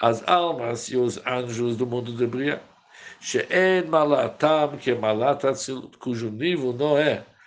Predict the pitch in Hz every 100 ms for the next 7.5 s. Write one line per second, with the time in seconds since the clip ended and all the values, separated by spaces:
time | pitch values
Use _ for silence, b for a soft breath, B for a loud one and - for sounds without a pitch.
0 | B B B - 151 139 120 113 156 143
1 | 123 113 - - 67 53 - 78 101 -
2 | 131 123 151 147 160 - - - _ _
3 | B B B B B 196 180 - 120 69
4 | - _ _ B B B B 113 113 110
5 | - 220 190 151 135 110 - 85 76 58
6 | - - _ _ _ _ - 165 160 139
7 | 123 143 160 127 -